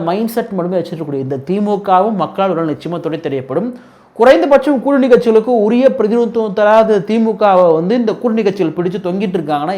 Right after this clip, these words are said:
எப்படி அது? நான் சொல்றேன், இருபத்தி மூணு, இருபத்தி ஒன்பது தொகுதி கொடுத்துருக்காங்க. மத்த கட்சி பத்தி நான் ஏன் பேசலன்னா, மத்த கட்சிலாம் பெருசா செல்வாக்கு இல்லை. ஆனா வி சி காக்கு செல்வாக்கு இருக்கு, ஓட்டு இருக்கு.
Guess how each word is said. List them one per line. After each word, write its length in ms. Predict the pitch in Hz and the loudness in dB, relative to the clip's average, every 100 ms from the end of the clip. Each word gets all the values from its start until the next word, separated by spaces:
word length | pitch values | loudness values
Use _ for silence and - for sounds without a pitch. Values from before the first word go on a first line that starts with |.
| 170 | -4
எப்படி 200 | 160 165 139 | -2 -2 -2
அது? 120 | 131 139 - _ _ _ _ _ _ _ - | -6 -10 -14 _ _ _ _ _ _ _ -4
நான் 160 | 208 226 | -2 2
சொல்றேன், 360 | 294 285 262 233 | 2 2 2 2
இருபத்தி 380 | 320 349 311 277 247 214 | 0 -2 -2 -2 0 -2
மூணு, 160 | 208 208 185 196 | -4 -6 -4 -2
இருபத்தி 280 | 294 - 262 | 0 0 0
ஒன்பது 220 | 220 185 | 2 2
தொகுதி 160 | 240 262 | 0 0
கொடுத்துருக்காங்க. 520 | 180 151 131 131 123 123 _ _ _ _ _ _ _ _ - | -2 -2 -4 -4 -6 -14 _ _ _ _ _ _ _ _ -8
மத்த 300 | 147 156 185 185 | -6 -2 0 0
கட்சி 200 | 185 247 | -2 0
பத்தி 160 | 226 226 226 | 0 0 -2
நான் 140 | 196 | -4
ஏன் 140 | 208 185 | -4 -2
பேசலன்னா, 480 | 208 202 185 170 226 220 | -4 -2 -4 -2 -4 -4
மத்த 180 | 190 202 | -4 -4
கட்சிலாம் 320 | 196 196 220 | -4 -4 -6
பெருசா 200 | 208 208 202 | -8 -10 -6
செல்வாக்கு 320 | 208 226 185 | -2 -2 0
இல்லை. 100 | 160 156 | -2 -4
ஆனா 100 | 180 | -4
வி 80 | 247 | -6
சி 80 | 247 214 | -6 -4
காக்கு 280 | 190 220 220 | -4 -4 -4
செல்வாக்கு 360 | 220 233 202 180 | 2 2 4 0
இருக்கு, 260 | - 127 - - _ _ _ 175 | 0 -6 -8 -14 _ _ _ 6
ஓட்டு 340 | 523 554 254 247 | 8 8 4 0
இருக்கு. 300 | 214 214 | 2 2